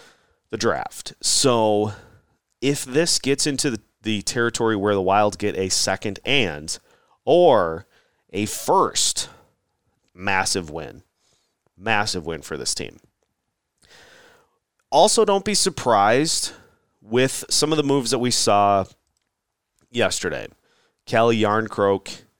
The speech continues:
uh, going to the Calgary Flames. He netted the Kraken a twenty twenty-two second-round pick,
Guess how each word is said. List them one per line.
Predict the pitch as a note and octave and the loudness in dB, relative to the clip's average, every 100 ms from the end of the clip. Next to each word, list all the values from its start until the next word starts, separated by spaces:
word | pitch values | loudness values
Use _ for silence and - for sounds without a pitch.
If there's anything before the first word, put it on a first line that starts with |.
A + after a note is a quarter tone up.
| - | -10
uh, | F2 F2 | -6 -6
going | G2+ G2+ G#2 | -4 -4 -4
to | - G2 | -6 -4
the | F#2 | -6
Calgary | - G2 G2 F2+ E2+ | -2 -2 -2 -4 -8
Flames. | - A2 A2 A2 - - - - _ _ _ | -4 -2 -2 -2 -4 -6 -16 -20 _ _ _
He | - C#3 D#3+ F3+ F#3 B2 | -8 -2 0 2 2 0
netted | C3+ C3 C3+ C3 C3 B2 A#2+ - | 0 2 4 2 2 -2 -8 -4
the | A#2 A2 A2 A2 | 0 0 -2 -8
Kraken | - - A#2 C3 C3+ E2+ C#2+ E2 _ _ _ _ _ _ - | -8 -2 2 2 0 -6 -8 -12 _ _ _ _ _ _ -6
a | G2 | -4
twenty | G2+ - B2+ C#3 | -4 -4 -2 -2
twenty-two | C#3+ C3+ A#2+ B2 | -2 -4 -2 -2
second-round | - A2+ A#2 A2 G#2 F#2 | 0 0 0 -2 -4 -2
pick, | G2 F2+ - | -4 -4 -8